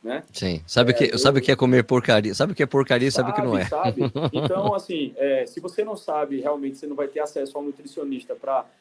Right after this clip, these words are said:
Speaker 1: te dar essa capacidade de, de ter os melhores micro, macronutrientes possíveis, né?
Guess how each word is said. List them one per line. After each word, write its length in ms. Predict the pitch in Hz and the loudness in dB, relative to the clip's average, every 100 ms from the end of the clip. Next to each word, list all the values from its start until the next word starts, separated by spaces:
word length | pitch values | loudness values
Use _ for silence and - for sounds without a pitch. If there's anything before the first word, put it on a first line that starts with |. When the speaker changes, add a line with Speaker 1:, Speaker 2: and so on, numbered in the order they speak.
| _ - | _ -8
Speaker 1:
te 80 | |
dar 160 | 143 143 | -4 -2
essa 180 | 147 143 | -2 -6
capacidade 800 | 143 - 143 - 135 131 123 120 | -8 -6 -8 -6 -4 -2 -2 -6
de, 380 | 131 135 131 - _ - | -4 -4 -4 -12 _ -20
de 60 | |
ter 140 | 131 151 | -8 -6
os 140 | 147 | -4
melhores 480 | 143 135 156 147 135 | -2 0 0 -2 -8
micro, 340 | 123 156 139 | -10 -8 -8
macronutrientes 760 | 139 135 139 135 135 135 135 135 | -6 -8 -8 -12 -10 -10 -12 -14
possíveis, 840 | 143 - - 139 165 120 107 104 | -18 -18 -10 -6 -4 -4 -6 -6
né? 260 | 117 135 | -6 -4